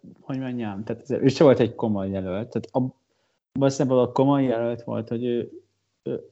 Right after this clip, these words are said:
elég sikeresen volt egy ilyen nem túl nagy, nem túl brexiter jelölt a kétezer-tizenkilences, ö,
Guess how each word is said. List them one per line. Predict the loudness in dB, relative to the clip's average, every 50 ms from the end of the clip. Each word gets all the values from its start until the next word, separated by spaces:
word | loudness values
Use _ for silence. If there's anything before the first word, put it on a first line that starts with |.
| _ _ 2
elég | 4 8 8 8 8 6 4
sikeresen | 2 -2 -2 0 0 0 0 0 0 -2 -4 -4 -2 0 0
volt | 2 2 2 0 0 -2
egy | -4 -4
ilyen | -2 -4 -4 -2 -4 -6 -8 -10 -8 -2
nem | 2 4 4 4 6
túl | 8 8 8
nagy, | 8 6 4 4 4
nem | 4 6 6 6 6
túl | 6 6 6 8
brexiter | 8 6 6 6 4 2 -2 -4 -2 0 0 0 2 2
jelölt | 2 2 0 0 -2 -2 -4 -6 -10
a | -10 -10 -8
kétezer-tizenkilences, | -4 -4 -4 -4 -6 -12 -12 -14 _ -14 -14 -10 -10 -10 -12 -12 -16 _ _ _ _ _ _ _ _ _ _ _ _ _ -2 4 6 8 10 8 8 6 4 0 0 0 0 0 -2 -4 -8 -8 -8 -8 -10 -12 _ _ -4
ö, | -2 0 0 0 0 -2